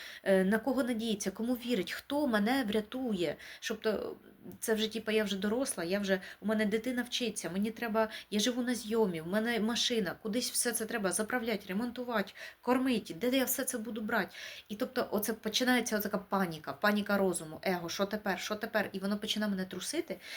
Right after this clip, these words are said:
І в цей момент я розумію, що це дійсно якась гра, що я відійшла отак збоку і за цим всім дивлюся,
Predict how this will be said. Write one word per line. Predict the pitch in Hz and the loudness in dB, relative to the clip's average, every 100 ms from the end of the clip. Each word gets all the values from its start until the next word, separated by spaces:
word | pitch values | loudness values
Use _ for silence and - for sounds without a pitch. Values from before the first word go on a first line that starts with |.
| - - | -10 -8
І | 214 | -4
в | 202 | 2
цей | 277 240 | 2 4
момент | 220 277 269 | 4 2 4
я | 214 | 4
розумію, | 196 214 247 233 | 4 2 0 0
що | 190 | -2
це | - | -2
дійсно | 202 226 208 190 | 0 -2 -2 -2
якась | 180 185 170 147 | -2 -4 -6 -4
гра, | 226 339 - - | -2 -4 -6 -12
що | - 226 | -4 0
я | 220 | 2
відійшла | 202 233 - 208 | 2 0 2 2
отак | 180 - 185 | 2 -2 -4
збоку | 190 330 - - | 0 0 0 -4
і | 190 | -2
за | 196 | -2
цим | 247 | -2
всім | 226 - 208 | 0 2 4
дивлюся, | 220 196 202 - 147 | 4 4 0 0 -4